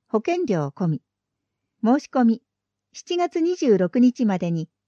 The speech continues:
専用申し込み書、鶴見区テニス協会で配布を窓口へ。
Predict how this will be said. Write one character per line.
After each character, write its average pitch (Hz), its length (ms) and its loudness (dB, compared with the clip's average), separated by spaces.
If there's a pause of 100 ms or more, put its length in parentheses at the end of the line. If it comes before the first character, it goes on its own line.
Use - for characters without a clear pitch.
(160)
専 285 320 0
用 277 200 2
申 233 200 2
し - 100 -18
込 214 120 -4
み 196 100 0
書、 - 260 -8 (520)
鶴 269 220 -2
見 339 120 -4
区 190 140 -4
テ 208 100 0
ニ 277 140 2
ス - 80 -20
協 320 180 -2
会 185 220 -2
で 156 100 -4
配 180 240 -6
布 - 300 -12 (320)
を 185 180 -6 (160)
窓 175 280 0
口 190 360 0
へ。 143 140 -8